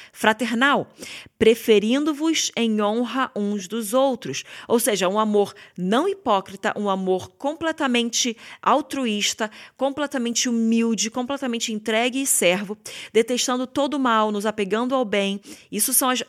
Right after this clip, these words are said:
a forma que a gente faz também as boas obras. Nós nos amamos cordialmente, com amor fraternal, e a gente prefere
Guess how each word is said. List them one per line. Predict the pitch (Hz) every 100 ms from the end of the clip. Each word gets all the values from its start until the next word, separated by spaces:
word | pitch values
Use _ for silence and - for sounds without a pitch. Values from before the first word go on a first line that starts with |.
| _ _
a | 202
forma | - 302 359 339
que |
a | 285
gente | 262 247
faz | - 220 233
também | 240 214 220
as | 190
boas | 214 226 262
obras. | 254 160 147 - - - - - -
Nós | 220 233
nos | 240 240
amamos | 226 233 247 -
cordialmente, | 254 277 233 262 233 214 220 220 233
com | 247
amor | 226 226 -
fraternal, | 247 247 247 214 226 247
e |
a |
gente | 240 240 -
prefere | 254 240 - - 247 285 330 320